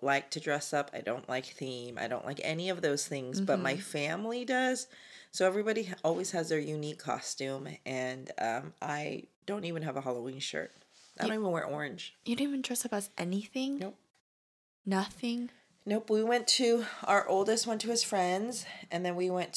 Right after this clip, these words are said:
Speaker 1: to, like, a block Halloween party, and nope, I did not. And, you know, um, to me, I like Halloween because it signifies the start of the holiday season, which
Speaker 2: Mm-hmm.
Speaker 1: is, like, Thanksgiving and Christmas and just, like,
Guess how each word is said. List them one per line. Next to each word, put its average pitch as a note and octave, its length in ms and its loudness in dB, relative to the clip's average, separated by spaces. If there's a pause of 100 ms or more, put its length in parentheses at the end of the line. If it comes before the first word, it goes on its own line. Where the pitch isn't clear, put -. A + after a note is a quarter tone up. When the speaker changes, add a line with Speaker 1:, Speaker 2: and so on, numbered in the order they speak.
Speaker 1:
to, F3+ 140 0
like, E3+ 240 0
a F3 60 0
block E3 440 4
Halloween E3 540 -2
party, E3+ 840 -4
and E3+ 200 -6
nope, - 400 -10
I E3+ 100 -4
did F3+ 200 -8
not. A3+ 280 -10
And, F3 240 -6 (480)
you E3+ 140 -6
know, F3+ 480 -4
um, E3 460 -6 (800)
to F#3+ 100 -4
me, G3+ 680 -4 (680)
I E3+ 140 4
like F3 340 2
Halloween F#3+ 640 -2
because E3 320 -6
it - 180 -6
signifies D#3 920 -4
the C#3 100 -4
start B2 480 -2
of - 240 -8 (480)
the C3 120 -8
holiday A#2 420 -2
season, - 500 -8 (220)
which F3+ 140 -6
Speaker 2:
Mm-hmm. E3+ 100 -2
Speaker 1:
is, - 120 -8
like, - 200 -10
Thanksgiving A#3 920 -4
and E3+ 140 -6
Christmas G3+ 580 -4
and D#3 140 -4
just, - 260 -6
like, - 180 -8